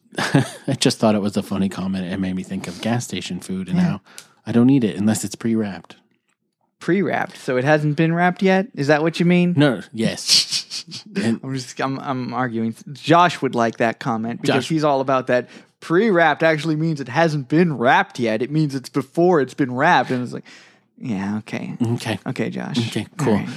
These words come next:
Speaker 1: Back to, uh,
Speaker 2: The,
Speaker 1: some
Speaker 2: the Dragon
Speaker 1: en-,
Speaker 2: Balls.
Speaker 1: entertaining television.
Speaker 2: I guess.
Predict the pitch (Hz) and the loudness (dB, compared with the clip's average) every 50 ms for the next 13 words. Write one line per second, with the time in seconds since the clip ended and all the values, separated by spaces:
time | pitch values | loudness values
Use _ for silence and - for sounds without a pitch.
0 | - - - 143 143 143 - - 135 127 123 113 110 104 101 95 95 92 - - | -8 -2 2 2 2 2 2 2 2 4 4 2 0 0 -4 -6 -8 -10 -14 -18
1 | _ - 151 151 139 123 113 - - _ - - 139 160 165 143 131 113 113 117 | _ -8 -6 -4 -4 -4 -6 -6 -10 _ -6 0 2 2 2 2 0 -2 0 0
2 | 120 127 131 131 143 147 147 131 127 - 143 131 120 107 98 - 139 143 139 104 | 0 0 0 2 4 4 4 4 4 2 4 4 4 2 2 -2 -4 -2 -2 -4
3 | 92 92 90 87 - 87 95 113 123 110 117 120 117 113 107 107 - - - | -6 -6 -10 -10 -10 -10 -10 -8 -6 -2 0 2 2 2 0 -2 -6 -12 -14